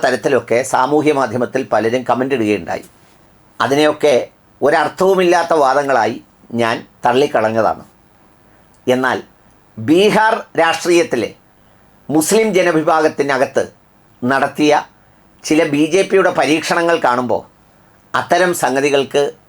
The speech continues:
സ്കോപ്പുണ്ടെന്നും അതുപോലെയുള്ള വാദങ്ങളെ അത് സത്യമാണോ അല്ലയോ എന്നിരിക്കെ തന്നെയും അത് തള്ളിക്കളയാനാവാത്തതാണെന്നും വളരെ വ്യക്തമായി തോന്നി. അത് വേറെ ആരെക്കുറിച്ചുമല്ല, പസ്മന്ത എന്ന്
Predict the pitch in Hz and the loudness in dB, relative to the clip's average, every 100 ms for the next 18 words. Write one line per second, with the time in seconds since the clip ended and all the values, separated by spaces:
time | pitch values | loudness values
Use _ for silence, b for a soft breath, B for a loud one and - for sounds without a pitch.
0 | _ _ _ _ _ - - - 170 214 | _ _ _ _ _ -18 -6 0 0 2
1 | 220 151 107 98 - _ _ _ b b | 0 -2 -4 -8 -14 _ _ _ b b
2 | b b - 139 165 196 202 190 180 156 | b b -4 -2 2 2 4 2 2 2
3 | 143 165 156 113 - _ _ _ _ _ | 2 0 0 0 -4 _ _ _ _ _
4 | _ 127 156 185 170 190 185 175 175 196 | _ -2 0 0 0 0 2 2 2 0
5 | - - 147 165 175 185 151 156 170 160 | -4 -4 0 2 2 2 0 0 0 0
6 | 156 180 170 147 117 - _ b b b | -2 -2 0 0 -2 -4 _ b b b
7 | b _ 127 139 156 143 147 208 180 160 | b _ -4 -2 -2 0 2 2 2 2
8 | 156 147 131 131 123 117 104 107 120 - | 2 2 2 0 0 0 0 -4 -8 -14
9 | _ _ _ _ _ - 107 127 131 113 | _ _ _ _ _ -6 -2 0 0 -2
10 | 127 123 123 113 82 - _ _ _ _ | -2 -2 -2 -4 -12 -12 _ _ _ _
11 | _ - 131 139 131 147 135 147 139 143 | _ -6 0 2 4 2 0 -2 -4 -4
12 | 107 95 - _ b b b b b - | -4 -4 -8 _ b b b b b -2
13 | 175 - 220 214 185 - - 156 156 | -2 0 0 2 2 0 -2 0 2